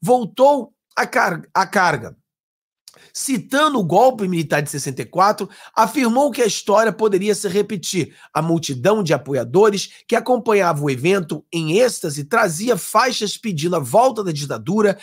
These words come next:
e montagens com integrantes do Supremo Tribu-, dentro de caixão.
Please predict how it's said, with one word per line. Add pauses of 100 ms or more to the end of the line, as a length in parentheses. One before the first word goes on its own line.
(280)
e
montagens
com
integrantes
do
Supremo
Tribu-, (500)
dentro
de
caixão.